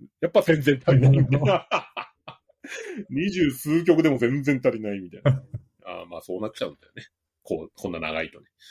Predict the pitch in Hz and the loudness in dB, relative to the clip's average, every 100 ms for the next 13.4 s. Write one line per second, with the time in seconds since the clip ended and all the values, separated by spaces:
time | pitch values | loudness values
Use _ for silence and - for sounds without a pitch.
0 | - 110 92 87 98 110 127 131 _ - | -6 -4 -2 -4 -4 -4 -4 -6 _ -4
1 | 131 117 101 110 113 107 107 101 98 - | 2 2 4 2 2 2 0 -2 -6 -8
2 | _ _ _ _ - - 165 117 123 107 | _ _ _ _ -16 -4 2 2 2 2
3 | 90 95 107 107 - 107 - 95 95 - | 0 2 2 4 2 0 0 0 0 -4
4 | _ _ 127 127 - 107 90 - 156 180 | _ _ -10 -6 -2 -2 -2 -2 0 0
5 | - 190 180 180 127 123 - 190 - 143 | 0 0 0 0 0 0 -2 -2 -2 -4
6 | 113 101 139 - - 107 131 151 220 190 | -2 -2 -4 -6 -8 -6 -2 -2 -2 -4
7 | - 185 185 170 160 147 113 101 131 - | -4 -4 -2 0 2 2 0 -2 -8 -12
8 | 104 98 - 104 92 98 107 95 98 101 | -10 -10 -10 -8 -8 -10 -10 -10 -8 -8
9 | 110 113 101 90 90 87 - 98 95 95 | -4 -4 -4 -6 -8 -12 -12 -10 -6 -6
10 | 90 82 78 - - - 107 101 90 - | -6 -10 -14 -18 -14 -2 2 4 2 2
11 | 123 101 95 - 110 110 110 104 113 92 | 0 0 -6 -6 -6 -4 -4 -4 -6 -6
12 | 87 85 87 - - 101 123 104 - - | -10 -14 -18 -20 -10 -8 -4 -6 -6 -8
13 | - 151 - 156 | -10 -18 -12 -10